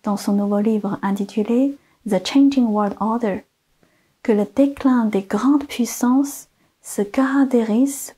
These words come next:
par l'accumulation excessive de dettes, la perte de compétitivité, l'inégalité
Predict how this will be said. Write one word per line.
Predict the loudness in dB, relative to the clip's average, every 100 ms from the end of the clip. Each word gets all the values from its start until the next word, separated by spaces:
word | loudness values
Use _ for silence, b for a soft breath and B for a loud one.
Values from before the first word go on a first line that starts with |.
| -4
par | -2 -2 -6 -14 _ _ _ _ -6
l'accumulation | -6 2 4 4 2 0 -2 -2 -2
excessive | -4 0 -2 0 -2 -2 -4
de | -6 -4
dettes, | -6 -6 -12 -20 -20 _ _ _ _ _ -4
la | -4
perte | -2 -4 -6 -8 -6
de | -6
compétitivité, | -2 -2 0 -2 -4 -6 -4 -4 -2 -4 -4 _ _ _ _ _ _
l'inégalité | 0 4 6 4 2 0 0 0 -2 -4 -4